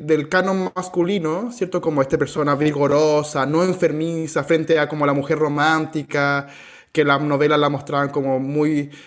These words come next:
de corta vida, la tuberculosis, etcétera. Pero ¿cómo, cómo se veía este hombre desganado, digamos? ¿Era una solución también para, para,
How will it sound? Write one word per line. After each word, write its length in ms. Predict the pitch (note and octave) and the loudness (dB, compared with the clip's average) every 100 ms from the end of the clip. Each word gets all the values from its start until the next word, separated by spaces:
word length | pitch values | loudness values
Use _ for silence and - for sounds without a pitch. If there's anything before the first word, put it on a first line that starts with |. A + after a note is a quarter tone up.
| _ | _
de 140 | C#3+ C#3 | -6 -2
corta 280 | C#3+ D3 C#3 | -2 0 0
vida, 580 | E3+ G3 E3 D#3 D#3 | 0 0 2 4 4
la 160 | D3 C3+ | 2 0
tuberculosis, 1000 | C3+ C3+ - C3 C3 D3 D3+ C#3+ C#3+ - | -2 -2 0 0 0 0 -2 -4 -6 -6
etcétera. 540 | C#3+ C#3+ C3 A#2+ A2+ - - _ - | -6 -6 -6 -6 -8 -16 -20 _ -4
Pero 160 | D#3+ | -2
¿cómo, 220 | G3+ G#3 G3 | 0 -2 0
cómo 220 | A#3+ C#4 | 2 2
se 160 | C4 | 2
veía 260 | G#3 F#3+ F#3+ | 4 4 2
este 220 | F#3+ F3+ | 0 2
hombre 880 | F3 F3+ F3+ F3 E3+ E3 D#3+ D#3 D#3 | 2 2 2 2 4 4 4 2 0
desganado, 540 | D#3+ D3+ D#3 F#3 E3 C3 | 0 0 2 2 2 0
digamos? 480 | B2 A#2+ A#2 - - - - | -2 -2 -6 -10 -18 -20 -4
¿Era 200 | D#3 F#3 | 0 2
una 180 | G3+ G3+ | 0 0
solución 640 | G3 F3 D3+ - F3 F#3+ - _ _ | 0 -2 -2 -2 -2 -2 -10 _ _
también 340 | D#3 D#3 F3 | -2 0 -2
para, 440 | E3+ E3+ D#3+ C#3+ C#3+ | -2 0 2 2 0
para, 480 | C#3 B2+ A#2+ A#2 | 0 2 0 -4